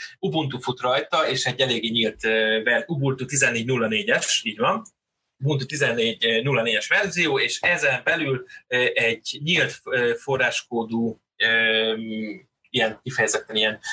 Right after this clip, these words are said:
ö, robottechnikai szoftver, ö, fut rajta. Na de, ö, Robinak teljesen igaza van, hogy, ö, lépjünk kicsit tovább a, ö, a történetre,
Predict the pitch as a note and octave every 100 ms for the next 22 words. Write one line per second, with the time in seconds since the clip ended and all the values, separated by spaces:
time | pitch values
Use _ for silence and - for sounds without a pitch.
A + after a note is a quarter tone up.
0 | - G#2+ G#2 G#2+ G#2+ G#2+ A2 G#2 A2 G#2
1 | - G2+ - A2 - G2+ - _ G2+ G2
2 | - G2+ F#2+ F#2+ - - - - - -
3 | - - D#3+ E3+ E3 - - C#3+ D3 D3
4 | C#3 C3 D#3+ F3 C3+ A#2+ C#3+ B2 A2+ B2
5 | A#2 A2+ G#2+ B2 D3 C#3+ B2+ B2+ A#2+ A#2+
6 | A#2+ A#2+ A#2 A#2 A#2+ B2+ C#3 C3+ A2+ B2
7 | C3 A#2 - A2+ A2 A2 A2 - _ _
8 | A2+ G#2+ A2 G#2 - A2 - A#2 B2+ -
9 | F3+ F3+